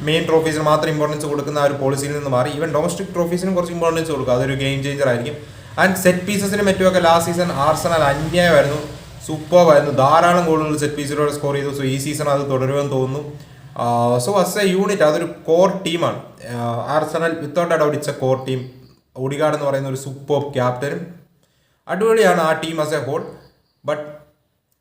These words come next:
കുറച്ച് വീക്ക്നെസ്സുകളുണ്ട്. Mainly ഈ ഒരു സെൻട്രൽ ഫോർവേഡ്, ഒരു പ്രോപ്പർ നമ്പർ നയൻ ഇല്ലാത്തതായിരിക്കാം അവരുടെ ഒരു വീക്ക്നെസ് ആയിട്ട് നമുക്ക് എടുത്തു പറയാനായിട്ട് സാധിക്കുക. അത് maybe backfire ആവാതിരിക്കട്ടെ എന്നേ പറയുന്നുള്ളൂ.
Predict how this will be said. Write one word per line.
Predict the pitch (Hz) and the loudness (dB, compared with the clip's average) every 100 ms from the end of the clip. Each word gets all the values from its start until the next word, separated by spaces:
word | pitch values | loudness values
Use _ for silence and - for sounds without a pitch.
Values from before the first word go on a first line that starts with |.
| _ | _
കുറച്ച് | 135 147 - 202 | -6 -6 -6 -8
വീക്ക്നെസ്സുകളുണ്ട്. | 208 202 220 220 233 220 196 | -6 -4 -2 0 2 2 -2
Mainly | - - 135 143 151 226 | -8 -10 -6 -4 -6 -6
ഈ | 196 | -2
ഒരു | 196 | 0
സെൻട്രൽ | 196 175 175 175 | 0 0 0 -2
ഫോർവേഡ്, | 170 165 147 | 0 0 2
ഒരു | 143 143 | 0 -4
പ്രോപ്പർ | 143 147 147 160 | -2 0 0 -2
നമ്പർ | 147 156 160 | -2 -4 -4
നയൻ | 165 156 | -4 -4
ഇല്ലാത്തതായിരിക്കാം | 151 165 170 170 156 170 185 185 254 - - - _ - | 0 0 0 2 4 4 2 -2 -4 -4 -16 -20 _ -10
അവരുടെ | 135 135 139 | -6 -4 -4
ഒരു | 139 | -6
വീക്ക്നെസ് | 135 139 143 131 | -6 -6 -8 -4
ആയിട്ട് | 139 143 160 | -4 -4 -8
നമുക്ക് | 131 127 131 | -6 -4 -4
എടുത്തു | 127 139 | -2 0
പറയാനായിട്ട് | 131 127 131 | 0 0 -4
സാധിക്കുക. | 131 123 127 156 | -2 -2 -2 -4
അത് | - 139 175 | -8 -6 -4
maybe | 175 180 180 | -2 -2 0
backfire | 175 170 170 185 180 165 | 2 2 2 2 2 4
ആവാതിരിക്കട്ടെ | 160 170 160 - 170 170 - | 4 4 0 -2 -2 -2 -8
എന്നേ | 131 147 | -6 0
പറയുന്നുള്ളൂ. | 135 131 127 120 - | 0 0 -2 -6 -8